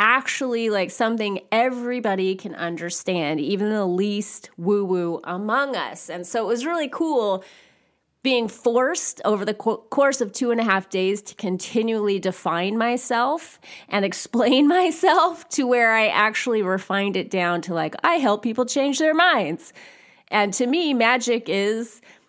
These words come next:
changing your mind to change your reality. Okay,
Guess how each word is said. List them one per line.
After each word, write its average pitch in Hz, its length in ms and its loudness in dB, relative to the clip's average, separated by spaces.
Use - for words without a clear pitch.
changing 247 480 0
your 220 140 0
mind 220 720 -2
to 208 440 -4
change 185 600 -2
your 208 120 0
reality. 220 720 -2
Okay, 370 560 -4